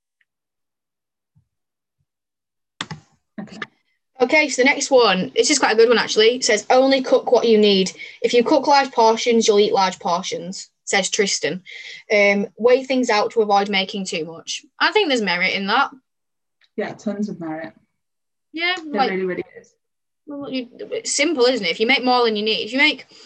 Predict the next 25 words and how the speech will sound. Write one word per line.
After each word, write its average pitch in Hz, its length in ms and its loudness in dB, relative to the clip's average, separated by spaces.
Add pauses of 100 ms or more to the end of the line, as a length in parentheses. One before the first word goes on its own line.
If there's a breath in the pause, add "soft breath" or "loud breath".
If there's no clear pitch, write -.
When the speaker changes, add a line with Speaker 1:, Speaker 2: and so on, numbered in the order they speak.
(440 loud breath)
Speaker 2:
a 226 60 -6
massive 247 380 -2
portion, 220 540 0
you'll 190 140 -10
wanna 214 220 -6
go 196 160 -6
back 226 160 -6
for 208 120 -16
more, 208 280 -6
you'll 175 140 -8
put - 180 -16
more 185 120 -10
on 170 100 -10
your 170 80 -14
plate. 196 360 -6
Just - 140 -14
cook - 240 -6
what 208 100 -8
you 214 120 -8
want, 185 320 -8
weigh 196 200 -6
it - 80 -8
out, 185 240 -6
portion 196 420 -12
it. - 80 -20